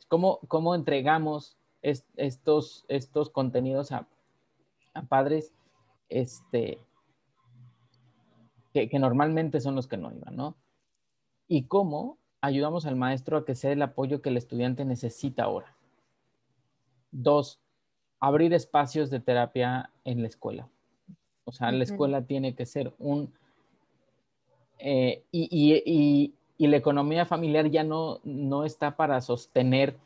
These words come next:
Speaker 1: además de colegiatura o además de estos gastos, un psicólogo. Entonces,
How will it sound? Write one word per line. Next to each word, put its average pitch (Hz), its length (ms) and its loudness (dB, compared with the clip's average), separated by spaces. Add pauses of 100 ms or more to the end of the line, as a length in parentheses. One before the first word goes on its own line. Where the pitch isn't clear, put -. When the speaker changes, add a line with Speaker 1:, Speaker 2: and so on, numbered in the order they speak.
(140)
Speaker 1:
además 147 400 2
de 208 80 4
colegiatura 147 760 2
o 127 120 2
además 139 380 2
de 170 140 6
estos 135 300 -4
gastos, 139 460 -2 (380)
un 156 160 0
psicólogo. - 420 -10
Entonces, 147 460 -2